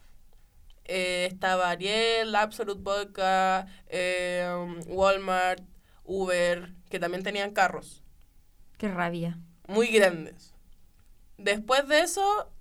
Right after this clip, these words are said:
Speaker 1: eh, está toda la gente que marcha con ellos,
Speaker 2: Ujú.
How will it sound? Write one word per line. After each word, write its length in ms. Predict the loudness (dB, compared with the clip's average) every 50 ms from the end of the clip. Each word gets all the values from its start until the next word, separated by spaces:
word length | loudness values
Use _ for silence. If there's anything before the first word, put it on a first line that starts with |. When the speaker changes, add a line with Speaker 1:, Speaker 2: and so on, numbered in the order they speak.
| -20 -20 -18 -8 -2
Speaker 1:
eh, 880 | 0 0 2 2 2 2 2 2 2 0 -2 -4 -4 -6 -6 -8 -12 -14 -16 -18 -20 -12 -8
está 260 | -8 -6 -2 -2 0 2
toda 220 | 4 4 6 6
la 120 | 6 4
gente 480 | 4 2 -2 -2 -2 -2 -2 -2 -2 -2
que 360 | -2 0 0 2 2 0 0 -2
marcha 380 | 0 0 0 0 0 -2 -4
con 160 | -4 -2 -4
ellos, 420 | -4 -6 -6 -8 -8 -10 -12 -14 -12 -12
Speaker 2:
Ujú. 100 | -12